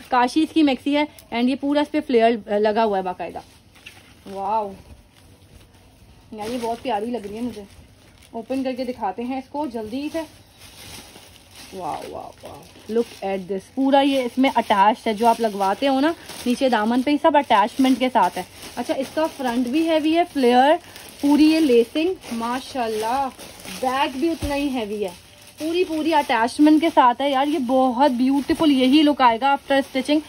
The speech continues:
ठीक है, ये सब लगा हुआ मिल रहा है, ये आप खुद लगवाते हो, आप instead of that आपको ये पूरा पूरा लगा हुआ मिल रहा है। Wow, Beautiful, beautiful, माशाल्लाह। flare चेक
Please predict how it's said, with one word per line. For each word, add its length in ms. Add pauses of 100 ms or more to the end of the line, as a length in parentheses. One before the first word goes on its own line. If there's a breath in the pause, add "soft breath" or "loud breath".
(160 loud breath)
ठीक 120
है, 80
ये 140
सब 200
लगा 240
हुआ 160
मिल 160
रहा 140
है, 60 (240 loud breath)
ये 60
आप 160
खुद 160
लगवाते 440
हो, 120 (220 soft breath)
आप 180
instead 400
of 100
that 240
आपको 220
ये 80
पूरा 260
पूरा 260
लगा 280
हुआ 240
मिल 160
रहा 160
है। 120
Wow, 440 (680)
Beautiful, 680
beautiful, 680
माशाल्लाह। 540
flare 400
चेक 200